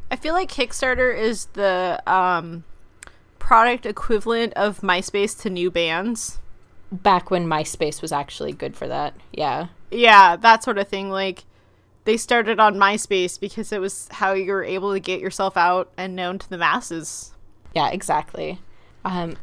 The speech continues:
Speaker 2: like, for instance, the game Exploding Kittens, which was by the guys who did, uh, Cards Against Humanity, that started on Kickstarter. The game Secret Hitler,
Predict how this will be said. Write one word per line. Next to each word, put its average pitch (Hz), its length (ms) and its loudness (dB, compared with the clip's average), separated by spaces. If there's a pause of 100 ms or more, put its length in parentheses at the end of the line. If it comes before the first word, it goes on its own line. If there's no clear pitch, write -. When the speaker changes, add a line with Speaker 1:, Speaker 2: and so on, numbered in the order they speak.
(140)
Speaker 2:
like, 180 180 -6
for 196 120 -2
instance, 180 600 -4
the - 140 -6
game 170 580 -4
Exploding 170 600 -4
Kittens, 220 600 -6 (1080)
which 180 200 -4
was 175 180 -4 (140)
by 180 160 6
the 190 120 -2
guys 170 420 2
who 196 120 -6
did, 160 520 -2
uh, 160 260 -4
Cards 160 320 -2
Against 156 220 -8
Humanity, 170 720 -6
that 151 140 2
started - 380 -8
on 143 140 -6
Kickstarter. 139 800 -8 (420)
The 185 80 -6
game 160 440 -2
Secret - 380 -4
Hitler, 220 420 -2